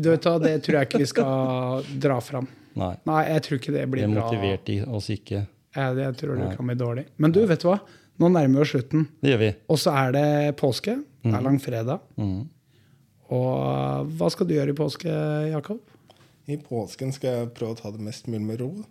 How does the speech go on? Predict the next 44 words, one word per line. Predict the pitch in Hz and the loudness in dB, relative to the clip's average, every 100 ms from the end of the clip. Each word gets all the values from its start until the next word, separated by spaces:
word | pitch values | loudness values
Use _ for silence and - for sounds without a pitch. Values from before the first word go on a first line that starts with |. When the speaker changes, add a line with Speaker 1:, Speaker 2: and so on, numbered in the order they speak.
| _ - | _ -12
Speaker 3:
Eh, | 135 | -8
Speaker 1:
Ja. | 123 120 117 117 113 | -6 -4 -4 -6 -6
Speaker 3:
være | 107 110 113 | -8 -10 -8
tid | 117 | -6
med | 107 110 104 107 - _ _ - - | -6 -6 -6 -10 -14 _ _ -20 -12
familien | 110 113 110 120 | -8 -6 -6 -4
min, | 127 226 220 | -6 -6 -8
altså | 113 110 98 98 | -8 -6 -6 -8
Speaker 1:
Mm. | 107 - 107 | -12 -12 -8
Speaker 3:
ikke | - 110 | -8 -6
bare | 104 98 98 104 | -6 -6 -8 -8
da, | 101 104 104 170 | -6 -8 -10 -12
eh, | 117 | -8
min | 107 107 | -6 -6
samboer | - 104 98 101 107 | -6 -6 -6 -8 -6
og | 104 | -6
mitt | 107 107 | -8 -4
barn, | 127 220 214 | -2 -2 -4
men | 175 156 147 - - _ | -6 -6 -8 -12 -20 _
resten | 151 131 - 156 | -4 -4 -2 -6
av | 131 | -4
familien | 143 135 135 | -4 -2 -2
også, | 139 123 143 | -4 -6 -6
som | 151 | -4
jeg | 131 | -4
Speaker 1:
Mm. | 127 | -4
Speaker 3:
ikke | 127 | -4
nødvendigvis | 127 127 127 127 | -4 -4 -4 -4
får | 127 131 | -2 -4
sett | 127 123 117 | -4 -10 -10
så | - 123 | -8 -4
mye | 123 117 | -2 -2
i | 131 | 0
hverdagen. | 123 117 - - | 0 -2 -4 -4
Speaker 2:
Mhm. | 131 123 101 135 _ _ _ _ 131 | 2 2 0 -6 _ _ _ _ -8
Speaker 3:
Eh, | 127 123 123 | -6 -8 -8
og | 143 | -2
det | 139 | 0
er | 131 123 | 2 0
egentlig | 113 107 110 110 123 | -2 -4 -4 -4 -4
eneste | 165 117 98 - 110 | -4 -6 -6 -8 -6
planen | 101 90 | -6 -6
jeg | 104 | -10
har. | 98 | -12